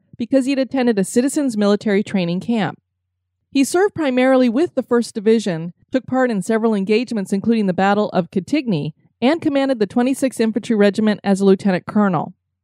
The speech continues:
He helped form the American Legion, and after the war, he served as Assistant Secretary of the Navy from nineteen twenty-one to nineteen twenty-four, Governor of Puerto Rico from nineteen twenty-nine to nineteen thirty-two, and Governor General of the Philippines from nineteen thirty-two to nineteen thirty-three.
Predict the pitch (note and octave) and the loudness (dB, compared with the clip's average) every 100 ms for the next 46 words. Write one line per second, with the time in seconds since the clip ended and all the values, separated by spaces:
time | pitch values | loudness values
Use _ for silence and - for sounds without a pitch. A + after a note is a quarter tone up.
0 | _ - A3+ A3+ A3+ - - C#4 D4 D4 | _ -6 -2 0 0 -4 0 2 2 2
1 | A3+ G#3+ A3 A3 G#3+ G#3+ C4+ A#3 F3+ D#3+ | 2 2 0 0 -2 0 0 0 -2 -2
2 | - _ _ G3 - G3+ C#4+ - C#4 C#4 | -8 _ _ -10 -6 -6 -4 -2 0 4
3 | C4+ C#4 C#4 B3 B3+ A#3+ A3+ F#3+ F#3 A3+ | 4 4 2 0 2 2 0 -2 -2 -2
4 | - - - G#3+ G#3 A3 G3+ E3+ F3+ G3+ | -4 -4 -2 0 0 2 2 2 0 0
5 | C4+ B3+ E3 E3 F#3+ F3 G3 A3 A3+ A3+ | 0 0 0 0 -2 -2 -2 0 -2 2
6 | G#3+ G3+ G3 G3+ A3+ F3 G3+ A#3+ A#3 B3+ | 2 4 2 2 2 0 0 0 0 0
7 | C4 - G3 C3+ G3+ - _ _ F#3+ A3 | 0 2 2 2 0 -4 _ _ -6 -2
8 | C4+ E4 D#4 B3 - B3+ A3+ F#3+ C4 - | -2 -2 -2 -2 0 2 2 0 -2 -2
9 | G3+ D#3 F3 G#3+ F#3+ G3 - A#3+ A3 A3+ | 0 2 2 2 2 0 0 -2 0 2
10 | G#3 G3 G#3+ A3+ G3 F#3+ G#3+ F#3+ G3+ G3+ | 2 2 2 2 0 0 -4 2 2 2
11 | F#3+ - G3 A#3 C#4 _ _ A3 G3+ A3+ | 0 0 2 2 0 _ _ -4 2 2
12 | D#4 E4+ A#3+ B3+ C4 C4 G#3+ G3 G#3 D#4 | 2 -4 0 2 2 0 -2 -2 -2 0
13 | E4+ D4 G3+ F3+ F3+ - F3+ G3 B3+ D4 | 0 0 -2 -2 -4 -2 0 2 0 -2
14 | D#4 C#4 C4+ B3+ - C4 B3+ A#3+ G3 F#3+ | -4 2 2 0 -2 0 0 0 0 -2
15 | - G#3 G3 F3 E3+ - G#3 F#3 A2 | -2 -4 0 0 0 -2 0 0 0